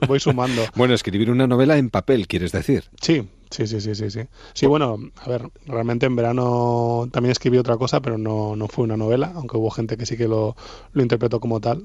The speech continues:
Speaker 1: Realmente fue un, fue un, fue más bien un
Speaker 2: Bueno,
Speaker 1: híbrido de
Speaker 2: de
Speaker 1: muchas
Speaker 2: hecho,
Speaker 1: cosas.
Speaker 2: de hecho, Manuel, hubo algunos medios de comunicación que lo que hicieron fue,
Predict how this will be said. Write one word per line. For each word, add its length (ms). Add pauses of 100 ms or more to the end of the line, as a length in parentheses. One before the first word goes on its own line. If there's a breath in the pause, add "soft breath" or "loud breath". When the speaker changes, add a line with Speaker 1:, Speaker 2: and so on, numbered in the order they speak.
Speaker 1:
Realmente 340
fue 160
un, 340
fue 180
un, 120
fue 140
más 140
bien 140
un 80
Speaker 2:
Bueno, 160
Speaker 1:
híbrido 240
de 40
Speaker 2:
de 80
Speaker 1:
muchas 140
Speaker 2:
hecho, 300
Speaker 1:
cosas. 240
Speaker 2:
de 220
hecho, 240
Manuel, 460 (100)
hubo 440
algunos 680
medios 540
de 100
comunicación 720
que 100
lo 120
que 80
hicieron 380
fue, 320